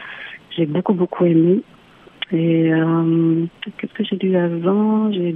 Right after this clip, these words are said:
lu Madame Victoria de Catherine Leroux, qui était aussi très, très bon.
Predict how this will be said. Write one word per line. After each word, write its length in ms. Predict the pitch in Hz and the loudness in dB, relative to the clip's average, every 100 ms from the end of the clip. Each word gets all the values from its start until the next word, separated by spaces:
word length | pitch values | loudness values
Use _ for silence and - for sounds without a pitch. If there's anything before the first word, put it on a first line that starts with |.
| 160 | -2
lu 220 | 175 175 | 0 2
Madame 340 | 175 170 175 175 | 2 4 4 4
Victoria 540 | 180 - 165 160 170 | 2 0 0 2 0
de 60 | - - | -2 -4
Catherine 320 | 170 - 165 | -2 2 2
Leroux, 240 | 156 156 190 - - | 2 0 -6 -8 -6
qui 80 | |
était 200 | 180 156 151 | -6 -6 -8
aussi 240 | 156 - | -10 -10
très, 200 | - - | -8 -8
très 180 | 165 160 | -8 -6
bon. 180 | 147 | -4